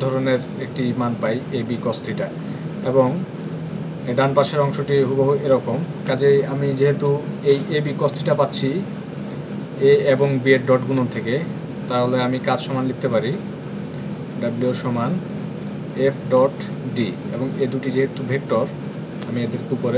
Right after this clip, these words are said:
ভেক্টর চিহ্ন দিয়ে দিচ্ছি। তাহলে আমরা কাজের সংজ্ঞা, উম,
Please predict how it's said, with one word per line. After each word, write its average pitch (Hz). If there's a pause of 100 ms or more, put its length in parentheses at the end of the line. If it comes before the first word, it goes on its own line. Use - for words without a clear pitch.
(120)
ভেক্টর 104
চিহ্ন 117 (100)
দিয়ে 104
দিচ্ছি। - (640)
তাহলে 160
আমরা 156 (160)
কাজের 147
সংজ্ঞা, 147 (520)
উম, 135